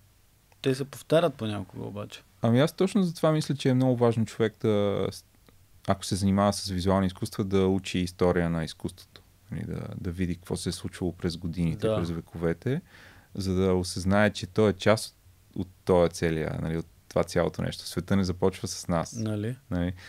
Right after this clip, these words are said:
Speaker 2: Нито е започнал преди петдесет години.
Speaker 1: Да.
Speaker 2: А, конкретно с буквите ми беше много интересно това с този проект, защото, а,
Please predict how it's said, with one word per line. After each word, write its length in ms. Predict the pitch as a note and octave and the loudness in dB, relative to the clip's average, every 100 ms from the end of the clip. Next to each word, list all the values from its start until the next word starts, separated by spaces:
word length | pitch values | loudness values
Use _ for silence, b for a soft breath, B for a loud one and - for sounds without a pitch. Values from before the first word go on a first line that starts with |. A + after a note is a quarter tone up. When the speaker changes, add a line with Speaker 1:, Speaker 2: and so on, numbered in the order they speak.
| B - | B 2
Speaker 2:
Нито 240 | G2 G2+ | 2 6
е 60 | F#2 | 4
започнал 400 | F#2 F#2+ F#2 F#2+ | 4 0 0 -4
преди 240 | F#2+ F#2 | 0 0
петдесет 400 | F#2 F2+ F2 G2 | 0 -2 2 0
години. 280 | A2+ G2+ - - | 0 -2 -6 -14
Speaker 1:
Да. 200 | - G#2+ | -12 -6
Speaker 2:
А, 340 | G#2 F2 E2+ - B B B - | -2 0 -2 -4 B B B -6
конкретно 440 | G2+ F#2 G#2+ A#2+ | -2 4 6 4
с 180 | - F#2 | 0 -2
буквите 420 | F#2 G#2 - G#2 | -2 -4 -4 0
ми 120 | F#2+ | 2
беше 280 | F2+ F2 - | 4 2 2
много 140 | F2+ F2 | 0 0
интересно 380 | F2+ F2+ F2 | 2 2 2
това 140 | F2 F2 | -4 -4
с 60 | |
този 200 | - F2+ F2+ | -2 -6 -2
проект, 280 | A2 A2 | -2 -2
защото, 640 | G2+ - G#2 - G2 F#2+ F2+ - | -4 -2 -2 0 0 0 -2 -2
а, 240 | F#2+ F#2 | 0 0